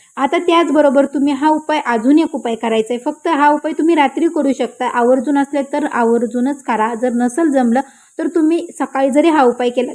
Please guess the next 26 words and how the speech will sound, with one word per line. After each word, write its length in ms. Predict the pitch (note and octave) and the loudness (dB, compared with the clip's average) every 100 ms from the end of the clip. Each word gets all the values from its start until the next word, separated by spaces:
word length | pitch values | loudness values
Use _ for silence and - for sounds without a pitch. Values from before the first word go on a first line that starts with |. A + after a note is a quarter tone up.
| B3+ | -4
तरीही 300 | C4+ A#3 D4+ | -2 0 -2
चालेल. 480 | - C#4+ A3+ A#3 D4+ - _ _ - | 0 0 2 0 -2 -8 _ _ -4
ही 120 | C#4+ | -2
वेळ 180 | D#4+ E4 E4 | 0 0 0
तुम्हाला 280 | D4 D4+ | 2 2
रात्री 460 | D4+ D4 - E4+ F4 A#3 | 2 0 0 -2 -2 -6
दहा 340 | A3 C4+ D#4+ | -2 0 0
ते 260 | E4+ G4 F#4+ | 0 0 0
किंवा 320 | F#4 D#4 E4 | 0 0 0
आठ 320 | B3 C4 C4+ | 2 -2 0
मध्ये, 360 | B3+ A#3 A3+ A#3+ | 0 2 0 0
म्हणजे 260 | A#3+ A3+ | -2 0
समजा 240 | C4+ C4 C4+ | 0 -2 -2
तुम्ही 220 | D4 D4+ | -2 -4
आठ 300 | C#4 C4+ D4+ | -2 -2 -2
ते 40 | F4 | 0
दहा 240 | C#4 D4 D4 B3+ | 2 2 2 2
हा 80 | C4+ | 2
उपाय 280 | C#4 C4 | 2 0
करू 260 | C4 C4 D#4+ | 0 0 0
शकता. 400 | E4 B3 - A#3 A#3+ - _ - | 0 -2 -2 -6 -6 -18 _ -2
थोडे 240 | C4+ D4 | 2 2
काळे 280 | D4 C4+ C4+ | 2 2 2
तीळ 280 | D#4 D#4 B3+ | 0 -2 2
घ्या 180 | B3+ | 2
आणि 520 | B3+ B3 C4 D4+ F4 | 0 0 2 2 0